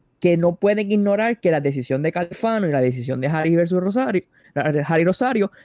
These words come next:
eran decisiones basadas un poco en la cuestión racial, en, en precedentes que no eran válidos, como serían los casos insulares.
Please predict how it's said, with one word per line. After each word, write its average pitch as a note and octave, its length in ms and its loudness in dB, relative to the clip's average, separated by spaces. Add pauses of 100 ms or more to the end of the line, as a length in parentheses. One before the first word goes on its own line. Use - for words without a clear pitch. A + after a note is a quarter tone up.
(100)
eran F3 300 2
decisiones A3+ 460 0
basadas G#3+ 440 -2
un G3 140 0
poco A#3+ 260 0
en F#3 80 0
la D#3+ 100 -2
cuestión D3+ 280 -2
racial, A3 500 -2
en, E3 200 -4
en C#3+ 260 -4
precedentes E3+ 540 -4
que C#3 120 -6
no C3 60 -4
eran D#3 340 -2
válidos, C3+ 460 -2 (120)
como C3+ 200 -4
serían C#3+ 180 -4
los E3+ 80 0
casos C#3+ 200 -4
insulares. C#3 420 -4